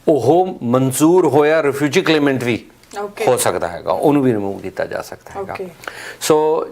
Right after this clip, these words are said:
Speaker 1: ਜਿਹੜੀਆਂ, ਅਹ, ਸਭ ਤੋਂ ਪਹਿਲਾਂ ਤਾਂ ਜਿਹੜਾ ਕੋਈ ਵੀ ਬੰਦਾ ਆ ਕੇ ਕੈਨੇਡਾ ਦੀਆਂ ਕੰਡੀਸ਼ਨਸ ਮੀਟ ਨਹੀਂ ਕਰਦਾ,
Speaker 2: ਹੂੰ।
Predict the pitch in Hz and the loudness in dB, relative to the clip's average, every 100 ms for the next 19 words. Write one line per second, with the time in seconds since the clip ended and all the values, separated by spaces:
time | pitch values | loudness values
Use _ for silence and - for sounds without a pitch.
0 | 123 - 143 143 160 160 156 156 - - | -10 -2 0 2 2 2 2 0 -2 -4
1 | 135 127 131 - 127 151 135 135 143 139 | -2 0 -2 -2 -2 0 0 0 -2 -2
2 | 139 143 - - 117 _ - 113 123 127 | -2 -2 -6 -14 -20 _ -16 -4 0 2
3 | 127 123 127 - _ _ _ _ - 143 | 2 0 -2 -8 _ _ _ _ 0 0
4 | 143 131 120 113 113 113 - _ - 107 | 0 0 0 2 0 -2 -8 _ -6 -4
5 | 101 107 104 101 98 107 - 110 104 104 | -2 -4 -2 -2 -2 -6 -6 -4 -2 -2
6 | 113 101 101 98 92 92 101 98 87 - | -6 -6 -6 -6 -4 -4 -2 -2 -4 -6
7 | - | -14